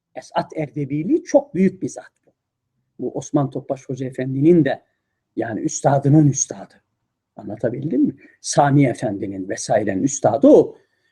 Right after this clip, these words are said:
Yani büyük bir zat o Kadiri tarikatında. Dolayısıyla burada da Şeyh Seyyid Nur Muhammed'den diyor tarikat-ı, Tarikat-ı Nakşibendiye. Şeyh Abdurrahman Taği'den meslek ve muhabbeti. Allah Allah.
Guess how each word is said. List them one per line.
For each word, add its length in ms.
Yani 440
büyük 480
bir 120
zat 360
o 240
Kadiri 560
tarikatında. 680
Dolayısıyla 600
burada 300
da 80
Şeyh 300
Seyyid 380
Nur 180
Muhammed'den 800
diyor 220
tarikat-ı, 460
Tarikat-ı 420
Nakşibendiye. 600
Şeyh 320
Abdurrahman 560
Taği'den 680
meslek 500
ve 80
muhabbeti. 680
Allah 360
Allah. 260